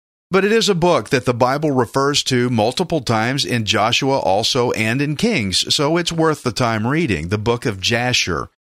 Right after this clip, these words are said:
And this song that David wrote is now, is gonna be in the book of Jasher. But this song is written much like a funeral,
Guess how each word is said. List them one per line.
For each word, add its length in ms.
And 400
this 280
song 540
that 300
David 320
wrote 340
is 240
now, 380
is 260
gonna 180
be 140
in 80
the 80
book 240
of 100
Jasher. 500
But 240
this 160
song 300
is 140
written 300
much 260
like 220
a 60
funeral, 540